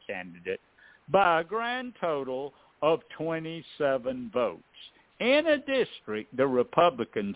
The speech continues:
view as, as their top pickup opportunity in the state of Texas. Twenty-seven votes, David, and people think their vote doesn't count? My goodness. So th-,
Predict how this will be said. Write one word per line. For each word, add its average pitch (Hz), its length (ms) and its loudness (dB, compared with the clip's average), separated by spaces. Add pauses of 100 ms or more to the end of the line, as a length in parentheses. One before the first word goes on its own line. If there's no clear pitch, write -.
(140)
view 117 440 4
as, 101 120 2 (200)
as 104 280 4
their 98 180 4 (100)
top 117 240 6 (120)
pickup 98 520 -2
opportunity 85 1000 -8
in 85 220 -8
the 82 80 -12 (160)
state 80 300 0
of 80 80 -8 (260)
Texas. 98 380 2 (960)
Twenty-seven 151 920 0
votes, 110 280 0 (260)
David, 82 440 -8 (300)
and 107 200 2
people 143 460 2
think 139 280 2
their 101 160 2
vote 117 320 2 (140)
doesn't 123 400 -2 (260)
count? 147 360 -2 (800)
My 123 480 4 (100)
goodness. 131 420 -2 (1080)
So 135 160 6
th-, 123 160 -6